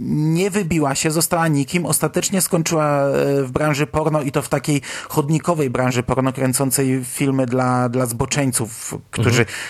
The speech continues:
Speaker 1: się jarają gwałtem. I na planie tego filmu oni, no, no, no, ona dobrowolnie poszła na plan tego filmu. Tego, ja, ja tego nie traktuję jako gwałt.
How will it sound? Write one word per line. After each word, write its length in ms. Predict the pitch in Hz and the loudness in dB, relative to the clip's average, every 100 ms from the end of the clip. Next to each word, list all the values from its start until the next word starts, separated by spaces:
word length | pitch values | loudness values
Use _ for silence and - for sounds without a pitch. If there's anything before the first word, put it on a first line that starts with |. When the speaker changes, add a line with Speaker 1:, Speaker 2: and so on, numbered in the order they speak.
| - | -6
Speaker 1:
się 140 | - | -2
jarają 300 | 127 127 123 | 0 0 0
gwałtem. 460 | 120 123 120 147 202 - - - | 0 0 0 0 -2 -4 -10 -2
I 100 | 165 | -2
na 120 | 175 | 0
planie 320 | 196 214 208 | 0 0 0
tego 320 | 202 175 165 | 0 0 0
filmu 340 | - 156 170 196 | 0 0 2 0
oni, 220 | 226 311 - - | 0 -2 -4 -4
no, 100 | 220 | -4
no, 140 | - | -2
no, 140 | 180 143 | -2 0
ona 140 | 143 | 0
dobrowolnie 560 | 139 147 190 254 208 131 | 0 0 0 0 0 0
poszła 280 | 131 131 123 | -2 0 0
na 100 | 120 | 0
plan 180 | 127 | 0
tego 160 | 123 123 | 0 0
filmu. 260 | 123 123 123 | 0 0 0
Tego, 220 | 135 147 139 | 0 0 0
ja, 260 | 127 127 120 | 0 0 0
ja 160 | 131 | -2
tego 180 | 123 135 | 0 0
nie 160 | 147 156 | 0 0
traktuję 380 | - 180 226 131 | -2 -2 0 0
jako 180 | 117 | 0
gwałt. 460 | 117 123 113 110 | -2 2 2 0